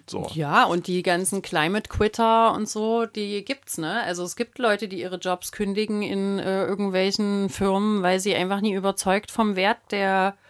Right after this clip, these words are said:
Speaker 2: Firma sind im
Speaker 1: Mhm.
Speaker 2: Sinne von Ökologie oder Sozio-, äh, äh, oder Sozialem oder eben, ne? Also das gibt's.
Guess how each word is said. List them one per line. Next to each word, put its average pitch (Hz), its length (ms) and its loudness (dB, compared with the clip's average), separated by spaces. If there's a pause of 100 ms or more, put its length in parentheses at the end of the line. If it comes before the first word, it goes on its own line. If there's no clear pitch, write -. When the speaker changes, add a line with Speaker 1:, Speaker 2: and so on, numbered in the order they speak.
(420)
Speaker 2:
Firma 190 480 0
sind 170 280 -2
im 226 120 0
Speaker 1:
Mhm. 202 60 2
Speaker 2:
Sinne 185 260 0
von 185 200 -2
Ökologie 180 760 -4
oder 170 500 -2
Sozio-, 180 680 -2
äh, 175 380 -2
äh, 175 40 0
oder 170 160 -4
Sozialem 170 840 0
oder 170 280 0
eben, 170 300 0
ne? 247 240 2
Also 175 260 -2
das 170 200 0
gibt's. - 440 0